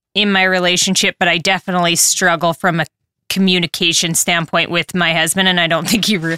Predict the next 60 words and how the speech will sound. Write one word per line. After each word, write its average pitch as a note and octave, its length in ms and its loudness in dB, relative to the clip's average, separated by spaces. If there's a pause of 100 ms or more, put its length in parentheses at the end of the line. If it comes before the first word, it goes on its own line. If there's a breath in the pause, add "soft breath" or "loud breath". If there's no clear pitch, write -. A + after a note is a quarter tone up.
(420 loud breath)
we A#3+ 140 2
really, A3 480 2
we've G#3 180 0
had G#3 200 0
to G#3 100 0
learn F#3+ 220 2
a F3 60 2
lot F3 400 2
over F3 240 0
the D#3+ 120 0
last E3 420 0
few F3+ 160 -2
years, D#3+ 640 0
um, E3 420 -2 (720)
about, F#3+ 320 2
like, F3 260 -2
my F#3 140 0
A F3 180 2
D D#3+ 120 -4
H - 240 0
D, G#3+ 200 2
how F#3 240 0
I D3+ 140 0
process A3 580 0
things. G#3 400 0 (420 loud breath)
And G3 220 0
then F#3 240 2 (320)
I've F3+ 200 0
also, F#3+ 520 2
like, F3 240 0 (300)
when F#3+ 180 0
I F3+ 80 2
met A3+ 180 0
my D4 120 0
husband, F#3+ 440 0
I F#3+ 140 0
told F#3 300 -2
him G3 200 0
very F3+ 240 2
quickly F#3 360 -2
into F3 180 -2
dating, E3 300 0
I - 20 2
was D3+ 120 -2
like, D3+ 140 -4
"Yo, E3 140 0
man, D#3 240 0
I D3+ 80 0
used D3+ 220 -2
to D#3+ 80 -6
do D3 100 -6
lots D3 320 -2
of D#3 60 -10
drugs D3 280 -4
and D#3+ 60 -6
I D3 60 -4
went C#3+ 160 -4
to F#3+ 120 0
<laughs> - 20 2
rehab, F3+ 600 -2